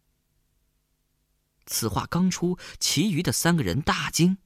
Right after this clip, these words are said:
：“什么？是他？”血光之中立起一个披头散发的白影，一阵阴森冷寂的笑声传来：“哈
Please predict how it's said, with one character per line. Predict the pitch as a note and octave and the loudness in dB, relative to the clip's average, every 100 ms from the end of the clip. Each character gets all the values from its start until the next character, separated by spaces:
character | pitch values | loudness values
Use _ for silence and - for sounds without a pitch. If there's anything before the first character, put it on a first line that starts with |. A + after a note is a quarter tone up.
| _ _ _ _ _ _ _ _ _ _ | _ _ _ _ _ _ _ _ _ _
：“什 | - - - | -4 -4 -2
么？ | - F3+ - _ _ _ _ _ _ _ | -2 -2 -2 _ _ _ _ _ _ _
是 | - - - | -2 2 2
他？” | - - A#3 B3+ _ _ _ _ _ _ _ _ _ _ _ _ _ _ _ _ _ _ _ _ _ _ | 0 0 0 -2 _ _ _ _ _ _ _ _ _ _ _ _ _ _ _ _ _ _ _ _ _ _
血 | - - C3+ G2+ | -4 2 4 4
光 | B2 A#2+ | 4 4
之 | A#2+ | 0
中 | A2 A2+ | 0 0
立 | B2+ B2+ | 0 -2
起 | - E2+ | -4 -4
一 | |
个 | G#2 | -4
披 | - E3+ F3+ | -6 -4 -4
头 | - F#2+ A2+ | -2 -2 0
散 | C#3+ F#2 F#2 | 2 0 0
发 | G#2+ | 0
的 | F#2 | 0
白 | F#2 | 0
影， | C#3+ F2 G#1 - - - | 0 -2 -6 -12 -8 -2
一 | F#3 | 2
阵 | C3+ A2 | 2 2
阴 | E3+ G3+ | 0 0
森 | G3 G3 F#3+ | 0 -2 -2
冷 | A2 C2 D2 - | -4 -6 -8 -4
寂 | A#3 F3+ | -4 -4
的 | - | -2
笑 | - - | -4 -4
声 | - C#2 | -8 -10
传 | - D#2 D2+ | -6 -6 -6
来 | - - _ _ _ _ _ _ _ _ _ _ _ _ _ _ _ _ _ | -12 -16 _ _ _ _ _ _ _ _ _ _ _ _ _ _ _ _ _
：“哈 | F3+ | -4